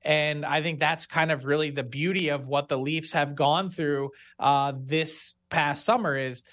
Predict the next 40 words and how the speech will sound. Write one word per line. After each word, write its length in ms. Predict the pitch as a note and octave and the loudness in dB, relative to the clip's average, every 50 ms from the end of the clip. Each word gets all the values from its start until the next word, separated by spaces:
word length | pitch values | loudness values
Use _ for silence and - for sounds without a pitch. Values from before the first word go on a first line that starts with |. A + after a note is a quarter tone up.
| _ _ _ _ _ _ | _ _ _ _ _ _
Domi, 500 | - G3 G3+ G3+ F#3+ F3 E3 D#3 C#3 B2 | 4 6 6 6 4 0 -2 -2 -4 -4
Bertuzzi, 880 | B2 D3+ D3 C#3+ D3 - A3+ A3+ A3 G#3 E3+ D3+ E3 D3+ C#3+ C3 - - - _ _ _ _ - | 0 0 0 0 2 0 2 2 2 2 0 -2 -2 -2 -2 -4 -6 -10 -18 _ _ _ _ -4
Klingberg, 720 | - - A#3 A#3+ A#3 G#3 F3+ F3+ E3 D3+ C#3+ C3+ B2+ C3+ - _ _ _ _ _ | 2 4 4 4 4 2 2 2 2 2 0 -2 -4 -8 -14 _ _ _ _ _
you 120 | - E3+ | -2 0
know, 160 | E3+ E3 D#3 B2 | 2 2 2 2
all 360 | D3 E3 F#3+ G#3 A3 A3 G#3+ | 2 2 4 4 2 0 0
one-year 420 | G3+ G3+ G3+ G3 G3 F#3+ F#3 F3 | -2 -2 -4 -4 -4 -4 -4 -4
deals. 640 | D#3 D3 F#3 A3+ A#3 G#3 F#3 E3+ E3 D#3+ D#3 - - - | -4 -4 -2 0 0 0 0 0 -2 -4 -8 -12 -8 -4
And 120 | E3+ F3 | -2 0
I 100 | E3+ E3+ | 0 0
think 280 | E3 G#3 G#3 F#3 - - | 0 0 -2 -4 -4 0
probably 420 | - G3+ G3 G3+ G3+ F#3 F#3+ F#3 | 2 2 2 4 2 0 0 -2
you're 100 | F3 F3 | -2 -4
sitting 280 | E3+ - - F#3+ F3 F3+ | -6 -6 -6 -6 -4 -2
here 160 | F#3+ F#3 E3+ | 0 0 2
right 240 | D#3+ D#3+ E3+ E3+ E3 | 2 2 0 0 0
now 260 | F3+ G3+ G#3+ G#3 F3+ | 0 0 2 0 0
feeling, 380 | - - E3+ E3 E3 E3 D#3+ D3 | 0 -2 -4 -2 -2 -2 -2 0
"Hey, 240 | D3 G3+ F#3+ D#3+ | 0 2 0 0
pretty 380 | - - - - F#3 F3 F3+ D3+ | -2 -6 -4 -2 0 0 0 0
good, 380 | C#3+ E3+ F#3+ F#3+ F3+ D#3+ C#3+ D3 | 2 2 2 2 2 -2 -4 -6
November 340 | D3+ C#3 D#3 D#3+ E3 E3 | -2 0 0 0 0 -2
twenty-ninth." 720 | D#3+ - F3 D#3+ D#3 D3 D3 F3 F#3+ F3+ E3 D3+ D3 - _ _ _ _ _ _ _ _ _ _ _ - | -2 -2 0 0 0 0 0 0 0 0 0 -2 -4 -8 _ _ _ _ _ _ _ _ _ _ _ 2
Thank 200 | F3+ G3+ F#3+ F#3+ | 2 2 4 4
God 220 | G#3 G3 G3+ F#3 | 4 4 4 2
we 180 | E3 F3 E3+ C#3+ | 0 -2 -4 -4
didn't 400 | C#3 F3 F#3 G3 A3+ G#3+ - D3+ | 0 2 2 2 2 -2 -2 -2
really 280 | D3+ D#3 D3 D3 C#3+ | 0 2 2 2 0
go 200 | C#3 D3 D3 C#3+ | 2 2 2 2
much 280 | C#3+ C3+ B2+ B2+ - - | 2 0 -2 -4 -6 -2
longer. 360 | C3 C3 C3+ C#3+ C#3 C#3+ C#3 | 0 2 2 2 2 0 0
Maybe 220 | D#3 E3 E3 F3+ | 0 0 0 0
the 140 | D#3+ E3 D3 | 2 2 2
one 280 | C3 B2+ C#3+ D#3+ F3+ F3+ | 2 2 2 2 2 2
exception 540 | D#3+ - - - F#3 F#3 - - F3 D#3 C#3+ | -2 -4 0 0 0 0 0 -4 -6 -4 -4
to 100 | D#3+ D3 | 0 2
that 200 | D3+ D3+ D3 D3 | 2 4 4 2
is 120 | C#3+ B2+ | 0 -2
Bertuzzi, 600 | C3 C#3+ C3+ - - A#3 A#3+ A#3 F#3+ E3+ D#3 D3 | -2 -4 -6 -2 0 2 2 2 0 -2 -4 0
but 240 | C#3+ C#3+ C#3+ C3+ - | 2 2 2 2 0